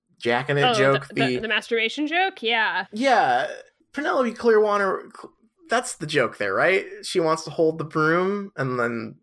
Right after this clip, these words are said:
Speaker 2: Yeah, I mean, just, I mean, it has, the line itself has,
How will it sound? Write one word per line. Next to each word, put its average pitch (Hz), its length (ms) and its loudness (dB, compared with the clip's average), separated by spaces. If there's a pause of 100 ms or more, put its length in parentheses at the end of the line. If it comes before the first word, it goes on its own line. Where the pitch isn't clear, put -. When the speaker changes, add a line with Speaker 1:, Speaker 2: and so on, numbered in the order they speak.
Speaker 2:
Yeah, 277 640 0
I 320 180 0
mean, 370 200 0
just, 480 320 -4
I 320 80 0
mean, 339 120 -2
it 302 140 -2
has, 302 460 -4 (180)
the 247 140 -2
line 254 480 0
itself 185 560 -6
has, 185 260 -8